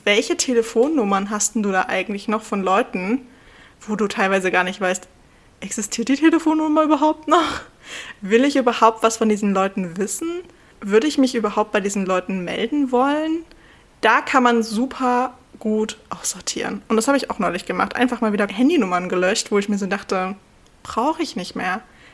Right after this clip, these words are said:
Die Person meldet sich nicht bei mir, ich würde mich nicht bei ihr melden. Wozu dann also noch der Kontakt? Dann kann man da auch so ein bisschen aufräumen. Das finde ich eigentlich auch ganz schön.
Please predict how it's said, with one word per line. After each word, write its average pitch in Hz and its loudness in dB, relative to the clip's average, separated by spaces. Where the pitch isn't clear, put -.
Die 254 4
Person 226 2
meldet 208 0
sich 214 -8
nicht 208 -6
bei 190 -4
mir, 247 2
ich 220 -4
würde 202 -2
mich 190 -6
nicht 185 -8
bei 185 -4
ihr 226 0
melden. 196 0
Wozu 233 2
dann 202 2
also 190 -2
noch 196 -2
der 180 -4
Kontakt? - -6
Dann 202 0
kann 247 0
man 254 0
da 262 4
auch - 2
so 196 -4
ein 175 -4
bisschen - -10
aufräumen. - -6
Das 202 -8
finde 226 2
ich 233 -6
eigentlich 277 0
auch - -10
ganz 196 -2
schön. - -8